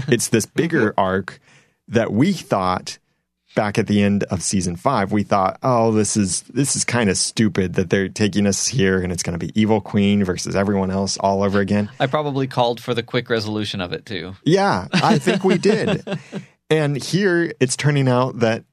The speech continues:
Speaker 1: it's the other way around, and it's turning out pretty good. There are some good episodes this season.
Speaker 2: Well,
Speaker 1: Yeah,
Speaker 2: especially
Speaker 1: some
Speaker 2: once,
Speaker 1: bad ones, but
Speaker 2: once they acknowledge that it couldn't remove an entire part of who Regina is.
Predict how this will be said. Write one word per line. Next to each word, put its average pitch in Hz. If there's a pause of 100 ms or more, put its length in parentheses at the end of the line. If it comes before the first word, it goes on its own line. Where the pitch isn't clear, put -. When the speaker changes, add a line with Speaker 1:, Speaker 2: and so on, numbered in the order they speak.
(180)
Speaker 1:
it's 117
the 139
other 135
way 127
around, 160
and 156
it's -
turning 175
out 165 (120)
pretty 123
good. 220
There 151
are 202
some - (380)
good -
episodes 196
this 101
season. 87 (440)
Speaker 2:
Well, 156
Speaker 1:
Yeah, 175
Speaker 2:
especially 135
Speaker 1:
some 156
Speaker 2:
once, 160
Speaker 1:
bad -
ones, 95
but - (400)
Speaker 2:
once 156
they 147
acknowledge 123
that 104 (540)
it 131
couldn't 175
remove 131 (640)
an 123
entire 123
part 120
of 107
who 123
Regina 107
is. 90